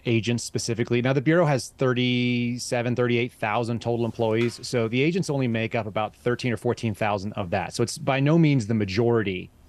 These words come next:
of the, the people that actually work in the F B I.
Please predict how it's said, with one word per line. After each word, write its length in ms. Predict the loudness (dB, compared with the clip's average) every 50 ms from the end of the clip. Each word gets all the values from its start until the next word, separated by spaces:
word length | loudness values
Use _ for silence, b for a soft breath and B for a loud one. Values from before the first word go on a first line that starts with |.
| -20 -20 -16 -6 -2
of 360 | 0 2 2 2 0 -2 0
the, 220 | 0 0 0 0 -2
the 80 | -4
people 240 | -2 -2 -2 -2 0
that 100 | 0 0
actually 280 | 0 -2 -2 -4 -4 -2
work 340 | -2 0 -2 -2 -2 -6 -4 0
in 180 | 2 2 2 4
the 160 | 4 2 2
F 160 | 0 -2 -2
B 140 | -2 0 0
I. 300 | 0 0 -2 -4 -8